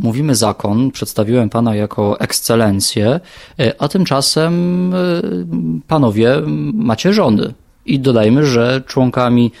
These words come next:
e, tego zakonu są również kobiety. Więc chyba nie jest to zakon w takim ścisłym tego słowa znaczeniu, jaki znamy na przykład karmelici, dominikanie, franciszkanie.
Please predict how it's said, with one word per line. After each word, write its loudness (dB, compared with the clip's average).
e, -2
tego 0
zakonu 0
są 0
również 0
kobiety. 0
Więc 0
chyba 0
nie 2
jest -4
to -2
zakon -2
w -12
takim -4
ścisłym -4
tego -2
słowa 0
znaczeniu, 0
jaki 0
znamy 2
na -4
przykład -6
karmelici, -2
dominikanie, 0
franciszkanie. -4